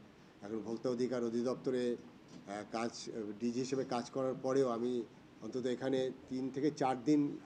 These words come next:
আহ, এখানে এসে ওনাদের সাথে বসেছি বিভিন্ন বিষয় নিয়ে। এবং সর্বশেষ, আহ, বাণিজ্য প্রতিমন্ত্রী মহোদয়, আহ, নতুন দায়িত্ব পাওয়ার পরে, নতুন সরকার গঠনের পরে দায়িত্ব পাওয়ার পরে, আহ,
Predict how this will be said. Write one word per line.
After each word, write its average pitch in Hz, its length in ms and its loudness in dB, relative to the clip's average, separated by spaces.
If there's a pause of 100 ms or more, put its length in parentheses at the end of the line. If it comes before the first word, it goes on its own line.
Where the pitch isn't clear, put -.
(120)
আহ, 113 320 -4
এখানে 123 280 2
এসে 120 280 0
ওনাদের 113 300 -2
সাথে 113 260 -6
বসেছি 113 340 -6
বিভিন্ন 131 360 2
বিষয় 113 360 -4
নিয়ে। 104 220 -6 (800)
এবং 117 180 0
সর্বশেষ, 147 680 4 (680)
আহ, 107 220 -4
বাণিজ্য 135 600 4
প্রতিমন্ত্রী 143 480 4
মহোদয়, 139 340 4
আহ, 127 120 -2 (380)
নতুন 131 340 2
দায়িত্ব 123 440 2
পাওয়ার 135 260 4
পরে, 123 280 0 (160)
নতুন 120 200 -4
সরকার 120 340 -4
গঠনের 123 260 -2
পরে 127 180 -2
দায়িত্ব 113 400 -4
পাওয়ার 123 240 -2
পরে, 117 240 0
আহ, - 720 -10